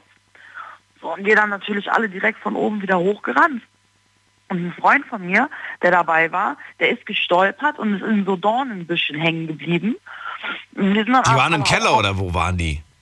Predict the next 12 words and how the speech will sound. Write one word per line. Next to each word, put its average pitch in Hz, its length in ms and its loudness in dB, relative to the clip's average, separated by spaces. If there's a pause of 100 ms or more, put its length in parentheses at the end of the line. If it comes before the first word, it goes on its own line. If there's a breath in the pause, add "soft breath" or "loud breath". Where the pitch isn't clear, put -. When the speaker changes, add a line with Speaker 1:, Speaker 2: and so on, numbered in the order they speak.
(220)
Speaker 1:
Ja, 196 140 4
da 202 140 0
ist 196 100 -8
alles 254 320 0
verwachsen, 202 480 -2
da 180 80 4
ist 196 140 -2
komplett, 220 460 0 (300)
da, 160 80 -8
da 180 380 -6
wächst 233 300 -2
alles 226 220 0